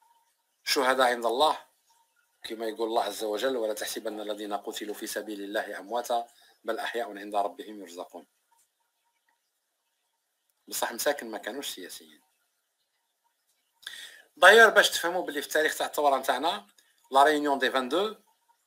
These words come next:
euh, سيتي ان كو دو فورس نتاع بودياف. بوكو دو غران ريفولوسيونير، كاين اللي تعرفوهم، كاين اللي ما تعرفوهمش، ايتي كونتر لا ريونيون دي فان دو.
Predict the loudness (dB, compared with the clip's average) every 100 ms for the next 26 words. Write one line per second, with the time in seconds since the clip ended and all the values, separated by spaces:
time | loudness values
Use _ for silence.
0 | _ _ _ _ _ _ -4 -2 0 -2
1 | 0 -2 -2 -4 -2 2 4 4 2 -6
2 | -6 -6 -6 -6 -8 -20 _ _ _ _
3 | _ _ _ _ _ _ _ _ _ _
4 | _ _ _ _ _ _ _ _ _ _
5 | _ -20 0 2 4 2 2 4 4 4
6 | 2 0 -2 -2 0 0 0 -6 _ -20
7 | _ _ _ -8 -6 -4 -4 -4 -4 -6
8 | -6 -8 -8 -6 -6 -6 -8 -8 -10 _
9 | _ _ _ _ _ _ -10 -6 -2 0
10 | 0 2 0 0 -6 -4 -4 -6 -10 -14